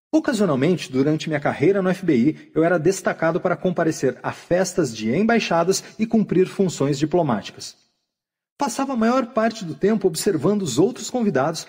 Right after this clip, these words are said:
para determinar quais relações eram bem estabelecidas, quais estavam se desenvolvendo e quais convidados eram receptivos para a construção de uma relação.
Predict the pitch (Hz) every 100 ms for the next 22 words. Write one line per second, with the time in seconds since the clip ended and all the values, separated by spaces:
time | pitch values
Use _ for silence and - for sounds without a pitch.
0 | - 196 190 147 220 233 208 160 170 180
1 | - 190 233 233 226 190 185 185 - 180
2 | 165 120 143 226 226 226 208 208 - 117
3 | 117 151 - - _ - 220 226 196 180
4 | 135 113 - - 226 269 254 240 147 160
5 | 190 - - 262 - - 175 185 - 202
6 | 190 147 143 - 135 120 110 - 185 226
7 | 269 - 175 170 - 196 196 202 190 214
8 | - 139 131 143 156 165 - 104 -